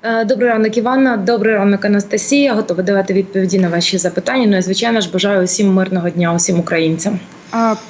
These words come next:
Speaker 2: пані Тетяно, от, власне, е, наскільки це тривало саме процесуально, конфіскувати автівки, передати на потреби З С У — це складна процедура. Е, ну і от, е, розкажіть деталі цієї справи.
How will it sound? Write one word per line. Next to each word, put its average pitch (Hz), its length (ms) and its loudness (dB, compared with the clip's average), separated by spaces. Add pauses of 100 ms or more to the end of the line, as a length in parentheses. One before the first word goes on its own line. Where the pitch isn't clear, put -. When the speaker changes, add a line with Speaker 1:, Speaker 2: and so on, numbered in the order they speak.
(100)
Speaker 2:
пані 233 320 2
Тетяно, 208 440 -2
от, 214 120 -4
власне, 262 640 2
е, 240 260 2
наскільки 254 560 2
це - 340 -4
тривало 262 520 0
саме 240 320 0
процесуально, 254 760 -2
конфіскувати 240 840 -2
автівки, 269 880 0
передати 226 440 -2
на 214 120 0
потреби 220 420 -2
З 202 100 -4
С 214 200 -2
У — 311 120 2
це 240 160 -8
складна 254 400 -2
процедура. 190 720 -2 (400)
Е, 202 300 -2
ну 226 440 2
і 247 200 2
от, 247 260 -2
е, 226 380 2
розкажіть 247 460 0
деталі 208 540 -2
цієї 175 260 -4
справи. - 420 -10